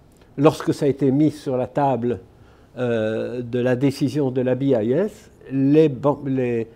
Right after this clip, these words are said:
euh, banquiers centraux étaient tout à fait d'accord, mais, euh, les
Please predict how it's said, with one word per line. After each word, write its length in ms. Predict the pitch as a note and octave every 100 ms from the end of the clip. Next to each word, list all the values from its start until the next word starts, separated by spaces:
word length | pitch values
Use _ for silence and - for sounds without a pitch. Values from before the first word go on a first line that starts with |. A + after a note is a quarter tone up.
| - - - - _ -
euh, 340 | A2+ A2 G#2 G#2+
banquiers 420 | G2+ C#3+ C#3+ F3
centraux 520 | - D#3 - E3 C3
étaient 180 | A2+ B2+
tout 160 | - C#3
à 60 | B2+
fait 120 | C3+
d'accord, 480 | A2 - E3+ G3+ E3+
mais, 360 | B2 B2+ A#2+ A#2 - _ - - - - - -
euh, 160 | A#2 A#2 -
les 600 | A#2+ A2 G#2+ G2+ G#2 G2+